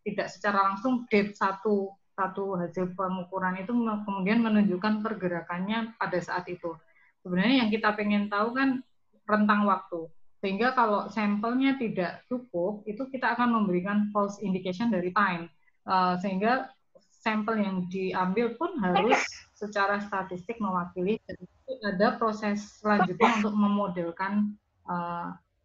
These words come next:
sehingga selain me-, berhati-hati dalam pemilihan, eh, metode yang digunakan, juga berhati-hati dalam peng-, eh, pengolahan dari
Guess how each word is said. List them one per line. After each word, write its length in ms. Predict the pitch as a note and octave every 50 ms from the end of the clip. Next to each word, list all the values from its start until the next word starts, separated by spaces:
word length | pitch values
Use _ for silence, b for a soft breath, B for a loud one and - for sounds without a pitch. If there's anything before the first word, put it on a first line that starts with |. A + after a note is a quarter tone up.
| _ - - F3+ _ _ _ _ F#3+ F3+ F3+ - F3+ F3 F3 - - _ _ _ _ _ -
sehingga 320 | - F#3 F3+ F3+ G3 A#3
selain 800 | - - G3 F#3 F#3 F3+ F3 F3+ G3 A3+ A#3+ B3 C4 B3 B3+ - - _ _ _ - - - -
me-, 1120 | - G3 G3 F#3+ F#3+ F#3 F#3 F3+ F3+ F3+ F3+ F3 F3 F3 E3+ E3+ E3+ E3 - - - - - -
berhati-hati 720 | F#3 F3 E3+ F3 F3+ F3+ F3+ F#3+ F3+ F3 F3 A#3+ B3 G#3 F#3+
dalam 320 | F3 F3 F3 F3 F3 F3+
pemilihan, 1040 | F#3 F3+ F#3 F#3 F#3 F3+ F#3 F#3 F3+ F3+ - - F#3 F#3 F#3 F3+ F3+ F3+ F3 F3 E3 b b b b b b - -
eh, 640 | F3 F3 F3 E3+ E3+ E3+ E3+ E3 E3+ E3+ E3+ F3 F3 E3 D#3 - -
metode 320 | F#3 F3+ F3+ F#3 E3 E3+ F#3
yang 160 | F3+ F3 E3+
digunakan, 400 | E3+ E3+ F3 E3+ E3+ F3 A#3 C4 B3 -
juga 320 | G3 F3+ G3+ - - -
berhati-hati 560 | F3+ F3+ F3 E3+ - F3 E3+ E3+ - A#3 A#3
dalam 480 | - F#3 F3 F3+ F#3 G3 G#3+ A#3 A3+ - -
peng-, 240 | - G3+ F#3+ F#3 - - - -
eh, 400 | - F#3 F3 F3 F3 F3 F3 E3+ - _ _ _ _ _
pengolahan 640 | - G3 F#3+ F#3 F#3 F#3 F3+ F3+ F3 F3+ G#3+ A3 A3
dari 420 | G3+ F3 E3+ F3 F3+ E3+ D#3 -